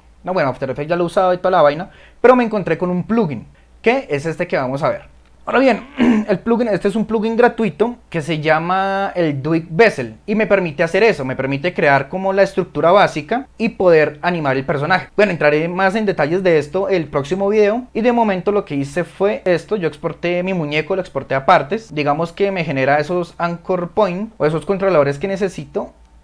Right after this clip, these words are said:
Voy a ocultar un par de cosas. Entonces digamos que con esto yo lo que puedo es animar mi personaje. Simplemente tengo el, el rigueado o la, los controladores de las piernas.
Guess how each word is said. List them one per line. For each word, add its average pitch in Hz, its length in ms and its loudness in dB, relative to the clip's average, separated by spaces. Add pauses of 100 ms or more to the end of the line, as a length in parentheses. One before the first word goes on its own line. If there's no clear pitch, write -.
(160)
Voy 135 200 -6
a 143 60 -2
ocultar 143 460 -8
un 143 120 -12
par 147 160 -8
de 151 120 -10
cosas. 202 760 -2
Entonces 190 180 -2
digamos 175 260 0
que 208 100 -12
con 170 160 -8
esto 147 220 -6
yo 185 80 -2
lo 196 80 0
que 190 140 -2
puedo 139 220 -2
es 165 220 -6
animar 190 380 -2
mi 180 100 -6
personaje. 185 680 -4
Simplemente 175 500 -6
tengo 185 300 -2
el, 190 260 2
el 190 140 0
rigueado 165 560 0
o 139 80 0
la, 120 580 -2
los 139 140 -4
controladores 139 440 -4
de 165 60 -8
las 175 160 -4
piernas. 156 500 -4